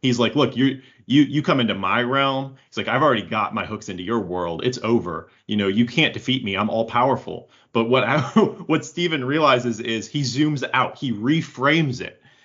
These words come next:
and he says, "No, the frame you're looking at,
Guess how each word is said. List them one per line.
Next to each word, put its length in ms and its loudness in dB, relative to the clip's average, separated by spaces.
and 120 0
he 80 2
says, 340 -2
"No, 440 0
the 80 -10
frame 260 -2
you're 160 4
looking 300 0
at, 340 -2